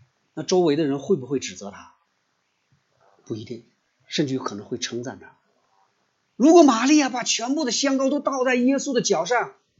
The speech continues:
然后那个瓶子收起来了，没有打破，周围的人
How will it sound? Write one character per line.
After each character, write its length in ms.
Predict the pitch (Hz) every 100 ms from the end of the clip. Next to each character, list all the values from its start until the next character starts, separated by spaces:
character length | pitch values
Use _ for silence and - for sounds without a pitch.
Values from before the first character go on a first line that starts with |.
| _ _
然 120 | -
后 160 | 175 233
那 160 | 240 226
个 80 |
瓶 300 | 202 - 247
子 80 | 202
收 240 | - 220 214
起 180 | -
来 140 | 127 131
了， 60 | 143
没 80 |
有 140 | 160 170
打 160 | 113
破， 420 | 98 - 151 87 _ _ _ _ _ _ _ -
周 120 | 180
围 120 | 175
的 120 | 170
人 340 | 143 147 233